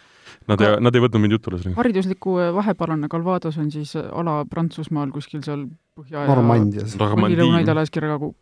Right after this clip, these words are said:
Speaker 2: ütel-, loe, loe, loode, loode, äh, Prantsusmaal. Kõrvuti, äh, siidri tegijatega. Siidri, oota, kuidas see on siis? Sommelier on veini, äh, ka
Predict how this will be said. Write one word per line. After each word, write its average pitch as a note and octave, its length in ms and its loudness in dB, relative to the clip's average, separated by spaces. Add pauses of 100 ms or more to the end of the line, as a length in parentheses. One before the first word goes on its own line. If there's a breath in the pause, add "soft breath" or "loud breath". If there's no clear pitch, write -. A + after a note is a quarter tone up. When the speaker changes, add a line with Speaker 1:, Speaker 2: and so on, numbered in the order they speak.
(240)
Speaker 2:
ütel-, C#3 360 -10
loe, - 320 -12 (100)
loe, C#3 260 -8
loode, D#3+ 380 -2 (100)
loode, F#3+ 400 2
äh, - 240 -12
Prantsusmaal. C#3+ 520 -18 (1160 soft breath)
Kõrvuti, D#3 580 -4
äh, C#3 260 -2
siidri D3 400 -4
tegijatega. C3+ 640 -6 (580 soft breath)
Siidri, D3+ 1160 -4
oota, D3+ 260 -10
kuidas E3 280 -2
see D3+ 140 -6
on C#3+ 140 -2
siis? C3+ 220 -8
Sommelier E3 720 -2
on C3+ 180 0
veini, G#3+ 420 0
äh, E3 320 -4
ka E3 120 -2